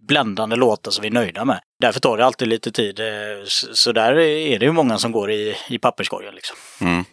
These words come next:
Speaker 2: Jag tror man nästan har fått svar lite på frågan. Eh, alltså, för då har vi ju en tydlig, liksom, hur vi, hur, eh, vi, hur Perkele går, liksom, från, eh, lite mer vanlig, mm,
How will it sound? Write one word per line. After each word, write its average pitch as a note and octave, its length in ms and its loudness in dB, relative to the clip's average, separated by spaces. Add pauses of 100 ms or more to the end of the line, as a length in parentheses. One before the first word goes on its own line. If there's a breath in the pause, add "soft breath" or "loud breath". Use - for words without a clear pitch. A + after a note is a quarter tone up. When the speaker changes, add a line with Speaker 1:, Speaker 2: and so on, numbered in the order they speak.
(140)
Speaker 2:
Jag - 100 -4
tror C#3+ 280 -2
man D#3+ 180 2
nästan D3+ 300 0
har D3 40 2
fått - 180 0
svar F#2+ 320 2
lite A2 360 -4
på D#3 120 -2
frågan. F2 460 0
Eh, F2 480 2
alltså, F2+ 260 0
för - 140 -10
då G#2+ 120 2
har A2+ 140 4
vi F#2+ 120 -2
ju F#2 220 2
en F2+ 220 -2
tydlig, G#2 640 0
liksom, F#2+ 320 0
hur F#2 160 0
vi, F2 340 -2
hur, E2 440 -4
eh, D#2+ 240 -2
vi, E2+ 260 -8
hur F2 140 -6
Perkele F2 500 -2
går, E2+ 200 -2
liksom, D#2 240 -2
från, D#2 360 -2
eh, D#2 220 0
lite F2+ 200 -4
mer A#2 140 2
vanlig, F2 760 4
mm, D2+ 600 -8